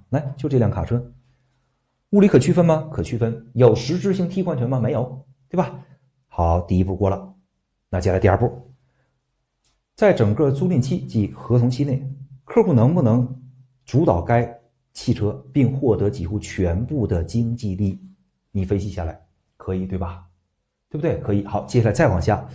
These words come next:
说这个使用目的和使用方式谁来确定，谁来主导？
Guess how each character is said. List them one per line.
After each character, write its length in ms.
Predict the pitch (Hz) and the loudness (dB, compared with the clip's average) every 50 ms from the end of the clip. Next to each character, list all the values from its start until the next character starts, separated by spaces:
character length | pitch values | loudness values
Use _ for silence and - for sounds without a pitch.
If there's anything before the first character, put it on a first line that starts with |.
| - - - - - _ _ | -18 -20 -20 -20 -20 _ _
说 140 | - - 233 | -4 0 2
这 140 | 226 226 156 | 6 6 8
个 480 | 117 98 92 90 87 87 - - - - - _ _ _ _ - | 8 8 6 6 2 0 -4 -8 -14 -18 -20 _ _ _ _ -14
使 180 | - - 143 | -2 2 4
用 100 | 139 170 | 6 8
目 120 | 208 220 196 | 8 6 6
的 140 | 139 123 104 | 6 4 4
和 220 | - 117 127 143 | 4 2 0 0
使 220 | - - - 101 | 0 -2 -6 -6
用 100 | 95 98 | -4 -4
方 160 | 101 143 143 147 | -4 -4 -4 -4
式 140 | - 101 | -4 -4
谁 380 | 85 85 - - - 87 87 101 | -4 -6 -6 -4 -2 0 2 2
来 360 | 104 90 82 85 87 87 - - _ _ _ _ | 2 0 -2 -2 -4 -6 -8 -16 _ _ _ _
确 180 | - - 104 | -10 -6 -4
定， 220 | 87 90 92 92 - - | -4 -4 -4 -6 -8 -12
谁 280 | - - - 87 92 | -8 -4 -2 0 0
来 200 | 95 87 85 87 87 - - - | 2 0 0 -2 -4 -6 -12 -10
主 160 | - - 101 | -6 -2 -2
导？ 340 | 92 87 87 - - - _ | -2 -2 -4 -6 -10 -16 _